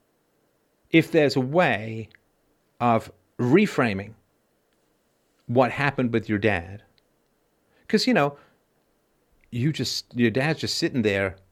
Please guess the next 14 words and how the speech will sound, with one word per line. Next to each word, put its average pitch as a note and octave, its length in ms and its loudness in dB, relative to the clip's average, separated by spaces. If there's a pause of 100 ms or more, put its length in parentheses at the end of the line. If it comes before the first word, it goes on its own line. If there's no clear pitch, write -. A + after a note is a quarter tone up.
(140)
staring C#3 420 2
at A2 100 -4
sports C3 420 -2
with G#2+ 140 -6
kids F3 240 0
in A#2 100 0
the G2+ 60 0
house. G2+ 380 -6 (180)
That E3 280 0
just - 200 -6
strikes A2+ 420 -4
me A#2 240 0
as F#2 300 -4 (800)
unbelievably C#3 1400 0